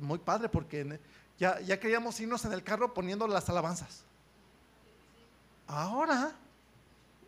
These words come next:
digo, ya no hacemos eso, pero tenemos el internet, lo estamos grabando, usted s-, sale de aquí, ¿verdad? Usted en-,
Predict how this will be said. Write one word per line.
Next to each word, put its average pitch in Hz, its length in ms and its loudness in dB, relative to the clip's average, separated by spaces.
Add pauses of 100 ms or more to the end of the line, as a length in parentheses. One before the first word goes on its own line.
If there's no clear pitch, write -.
(140)
digo, 190 380 0
ya 170 180 -6
no 233 80 -6
hacemos 240 320 -6
eso, 214 220 -4
pero 175 240 -4
tenemos 202 320 -4
el 190 120 -2
internet, 196 520 -2
lo 214 80 -4
estamos 214 340 -2
grabando, 240 520 2
usted 240 180 -4
s-, 220 260 -10 (240)
sale 226 320 2
de 190 140 2
aquí, 233 360 -6
¿verdad? 233 440 2
Usted 220 340 0 (1200)
en-, 180 200 -4